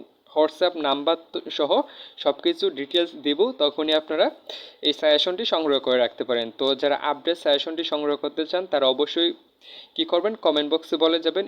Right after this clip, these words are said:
ইনশাল্লাহ আমি পরবর্তীতে যখন লিখিত পরীক্ষার জন্য আপনাদেরকে সাজেশন দেব, তখন আপনাদেরকে WhatsApp নাম্বার সহ সব কিছু ডিটেলস বিস্তারিত দেব। তো যারা যারা আবেদন করবেন, তাদের জন্য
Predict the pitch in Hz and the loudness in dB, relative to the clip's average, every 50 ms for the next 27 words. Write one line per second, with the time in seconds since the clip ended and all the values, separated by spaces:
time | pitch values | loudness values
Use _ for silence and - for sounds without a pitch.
0 | - 151 139 135 - 156 139 143 139 139 139 - 185 185 190 185 180 - 185 180 | -4 -4 -4 -2 -2 0 0 0 0 0 0 -2 0 0 0 0 0 -2 -2 -2
1 | 185 170 151 147 - 165 160 143 135 139 135 180 175 - 170 - 180 165 165 165 | 0 0 0 -2 -2 -4 -4 -4 -4 -4 -4 -2 -4 -4 -4 -2 0 0 0 0
2 | - 175 160 143 - 156 151 151 147 147 - 151 143 143 139 - 151 139 - 139 | -2 -2 -2 -2 -2 -2 0 0 -2 0 -2 -2 -4 -4 -4 -4 -6 -4 0 2
3 | 131 135 135 - 165 165 156 165 175 214 285 269 - - - _ _ _ _ _ | 2 2 2 0 -4 -4 -4 -4 -2 -2 -4 -6 -8 -14 -20 _ _ _ _ _
4 | _ - 147 139 - 185 226 285 294 - 143 139 - 151 147 139 156 196 233 - | _ -2 -2 0 0 0 -2 -2 -2 -4 -4 -4 0 -2 0 2 2 0 0 0
5 | 220 254 302 302 - - - - - _ - 143 143 139 - 175 170 - 156 143 | 0 0 0 -2 -8 -18 -20 -20 -16 _ 0 2 2 2 2 -2 -2 0 0 -2
6 | 143 139 135 151 151 - - 180 196 196 - 143 127 - - 151 - 165 156 135 | 0 0 0 -2 0 0 -2 -2 -2 0 0 -2 -2 -2 -4 -2 -2 -2 0 0
7 | 139 139 - 160 165 185 170 - 143 147 - - - 151 147 147 - 196 220 190 | -2 -2 0 0 0 0 -2 -6 -10 -10 -6 -4 -2 -2 -2 -2 -2 -4 -2 -2
8 | 147 123 104 107 - - - - - - _ - 147 135 131 131 127 - - - | -2 -4 -4 -4 -8 -10 -14 -20 -20 -20 _ 0 2 4 4 4 2 0 -2 -6
9 | _ _ _ _ _ _ _ _ - 143 156 156 160 165 170 185 180 170 170 160 | _ _ _ _ _ _ _ _ -10 -2 2 4 6 6 6 4 2 2 2 0
10 | 165 156 170 165 - - 160 156 151 175 190 196 - 160 139 139 143 135 135 147 | 0 0 0 -2 0 2 2 2 2 0 -2 0 0 0 0 0 0 0 -2 -2
11 | 143 143 | -2 0